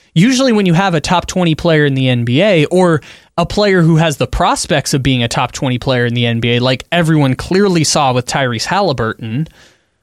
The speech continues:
usually you build around that guy, you construct a roster to their skill set. Rarely do you say,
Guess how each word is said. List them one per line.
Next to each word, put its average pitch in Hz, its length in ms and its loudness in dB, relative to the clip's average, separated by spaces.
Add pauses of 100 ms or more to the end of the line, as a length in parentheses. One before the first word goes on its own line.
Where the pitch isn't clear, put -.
(1400)
usually 214 800 2
you 156 160 2
build 170 400 2
around 180 300 0
that 175 200 0
guy, 165 420 0 (200)
you 151 100 0
construct 160 480 -2
a 165 60 0
roster 151 640 0
to - 260 2
their 151 160 2
skill 185 320 0
set. 131 400 -2 (380)
Rarely 208 460 0
do 185 100 2
you 180 160 2
say, 160 500 2